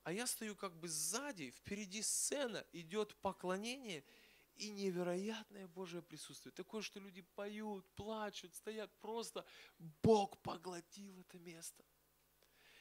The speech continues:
И сколько мы молились, я помню, перед моими глазами эта картина.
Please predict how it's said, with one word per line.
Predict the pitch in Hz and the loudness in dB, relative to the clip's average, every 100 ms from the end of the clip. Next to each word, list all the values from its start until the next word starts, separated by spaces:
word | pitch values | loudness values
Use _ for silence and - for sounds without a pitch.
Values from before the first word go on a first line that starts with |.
| - - | -20 -10
И | 196 | -6
сколько | - 247 254 240 | -4 -2 -2 -2
мы | 233 | -2
молились, | 226 226 220 202 175 - - - - | 2 2 2 -2 -4 -8 -20 -20 -6
я | 196 | -4
помню, | 196 226 214 208 | 0 2 2 2
перед | 214 190 | 0 2
моими | 185 214 226 | 6 8 8
глазами | 226 214 202 233 226 220 | 4 2 2 4 4 0
эта | 208 196 | -2 -6
картина. | - 202 - 208 175 | -4 -6 -4 -6 -6